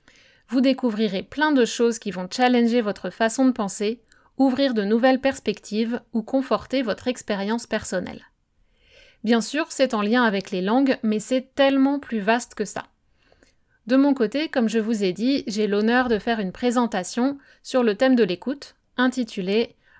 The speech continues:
Conversation as a Dance, Listening and Giving Space to Speak in Language Learning and Beyond. Je vous donnerai un petit avant-goût du programme complet de la conférence début mars si vous avez encore des doutes.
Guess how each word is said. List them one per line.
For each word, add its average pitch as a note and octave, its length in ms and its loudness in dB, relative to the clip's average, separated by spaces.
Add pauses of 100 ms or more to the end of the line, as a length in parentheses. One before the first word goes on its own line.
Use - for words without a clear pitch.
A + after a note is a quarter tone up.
Conversation A#3 760 0
as F#3+ 200 -2
a F#3+ 60 -4
Dance, B3 580 -2
Listening A#3+ 640 2
and G#3+ 200 -2
Giving F#3 260 -2
Space A#3+ 380 -2
to G#3 100 -10
Speak B3+ 380 -4
in G#3+ 160 -2
Language G3 400 -4
Learning A#3 480 2
and A3 160 0
Beyond. F#3+ 320 -4 (1160)
Je - 140 -4
vous C#4+ 180 0
donnerai B3 380 2
un G#3+ 140 -2
petit B3+ 360 0
avant-goût A#3+ 460 2
du G3 140 -4
programme G#3 520 0
complet A#3+ 380 2
de F#3+ 100 -2
la - 120 -2
conférence A3+ 640 0
début G#3+ 320 -2
mars F3+ 460 -6
si - 200 -6
vous F#3 220 -4
avez F#3+ 200 0
encore A#3 300 0
des F#3+ 140 -2
doutes. - 320 -16